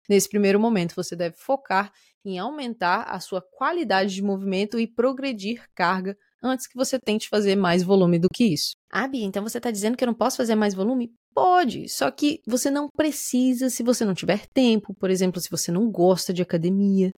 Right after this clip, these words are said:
Então vai muito da tua individualidade. Passou dessa fase de adaptação, você vai aumentando a quantidade de série aos poucos, brincando com alguns métodos aqui e ali pra deixar o treino mais dinâmico, até bater vinte e cinco séries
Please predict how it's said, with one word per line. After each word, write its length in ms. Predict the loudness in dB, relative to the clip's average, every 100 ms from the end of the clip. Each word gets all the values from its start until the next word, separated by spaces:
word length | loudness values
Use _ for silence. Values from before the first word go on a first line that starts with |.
| -2
Então 140 | 0
vai 160 | 2 4
muito 240 | 2 2
da 140 | 0
tua 200 | 0 -2
individualidade. 1000 | -2 -2 -2 -2 0 0 -2 -2 -4 -10 -8
Passou 320 | -4 -4 -2 -2
dessa 300 | -2 -4 -6
fase 560 | -2 -2 -2 -4 -6
de 180 | -6 -4
adaptação, 640 | -2 -2 -4 -6 -6 -4 -4
você 200 | -4 0
vai 120 | 0
aumentando 520 | 0 -2 0 0 0
a 40 | -2
quantidade 440 | -4 0 0 0
de 140 | 0
série 420 | -2 0 0 0 0
aos 220 | -2 -2
poucos, 400 | 0 0 0 -6
brincando 500 | -2 -2 0 -2 0
com 100 | 0
alguns 300 | 0 0 0
métodos 580 | 2 2 0 -4 0 0
aqui 320 | 0 -2 -4
e 40 |
ali 180 | -2 -2
pra 160 | -2 -2
deixar 320 | -2 0 0
o 60 |
treino 280 | 0 -2 0
mais 220 | 0 0
dinâmico, 460 | 0 0 -2 -4 -8 -16 -20 _
até 260 | -6 -2 0
bater 320 | 0 0 -2
vinte 260 | -2 -4 -4
e 40 |
cinco 360 | -8 -6 -6 -4
séries 520 | 0 2 0 -6